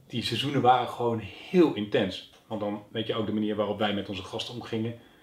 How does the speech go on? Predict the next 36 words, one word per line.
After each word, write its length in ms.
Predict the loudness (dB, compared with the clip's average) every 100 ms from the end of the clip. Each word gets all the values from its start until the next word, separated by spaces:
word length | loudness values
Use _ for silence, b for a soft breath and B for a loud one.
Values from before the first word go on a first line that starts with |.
| b b b
Dat 180 | -10 -6
we 60 | -6
echt 340 | -4 -6 -6
vanuit 320 | -10 -8 -8 -10 -20 _ _ _ _
het 180 | _ -20
verbinden 580 | -8 2 6 6 4 -2
en 80 | -8
vanuit 200 | -10 -10
het 220 | -10 -10
bergbeleven 640 | -10 -10 -6 -6 -6 -8
en 60 | -10
vanuit 200 | -10 -10
het 120 | -8
ontmoeten 440 | -2 0 0 -2 B B B B B B _ _ -18
doken 540 | 6 12 12 12 8
wij 220 | 6 8
ook 280 | 6 4 2
elk 240 | 4 4
seizoen 500 | 4 4 4 2 0
er 220 | 2 4 6
weer 240 | 4 2
in. 280 | -2 -4 -8 _ -6
Omdat 380 | -4 0 -2 0
we 80 | -2
daar 180 | 0
ook 120 | -2 -2
echt 200 | -8 0
van 160 | 0
genoten. 580 | 2 4 8 6 6 -2
En, 280 | -4 -8 -12 _
en 260 | -10 -10 -12 -12
nog 160 | -8 -2
steeds 280 | 2 2 0
denk 220 | -6 -4
ik 60 |
daar, 360 | -2 -2 -2